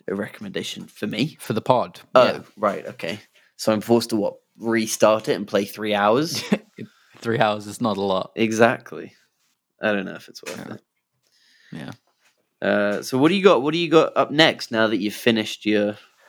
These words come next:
Speaker 2: So,
Speaker 1: your big
Speaker 2: um,
Speaker 1: A C?
Speaker 2: speaking of, like, backlogs,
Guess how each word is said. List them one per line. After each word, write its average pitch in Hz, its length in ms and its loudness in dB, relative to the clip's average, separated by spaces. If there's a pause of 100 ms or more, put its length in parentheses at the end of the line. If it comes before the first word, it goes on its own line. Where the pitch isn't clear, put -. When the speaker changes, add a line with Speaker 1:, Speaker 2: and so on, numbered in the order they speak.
(880)
Speaker 2:
So, 156 300 2 (180)
Speaker 1:
your 107 140 -4
big 120 120 6
Speaker 2:
um, 139 100 6
Speaker 1:
A 110 100 4
C? - 80 -6
Speaker 2:
speaking 143 400 -2
of, 123 160 -2
like, 110 260 0 (1040)
backlogs, 98 840 -2